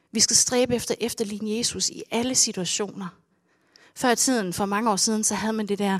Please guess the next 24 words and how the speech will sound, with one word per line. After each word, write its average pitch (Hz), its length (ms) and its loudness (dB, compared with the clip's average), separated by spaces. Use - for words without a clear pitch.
ordspil, 220 520 4
"What 196 300 4
would 190 320 0
Jesus 196 340 -2
do?" 196 280 0
Hvad 190 300 0
vil 185 240 -2
Jesus - 320 0
gøre? - 280 -6
Og 185 80 -2
vi 196 60 -2
griner 202 340 0
måske 180 300 0
lidt 185 160 0
af 180 120 0
det 190 100 -4
nogle 180 180 -2
gange 175 200 -4
og 185 60 -6
trækker 185 300 -4
på - 60 -2
skuldrene 196 460 0
af 180 60 2
det. 185 100 -2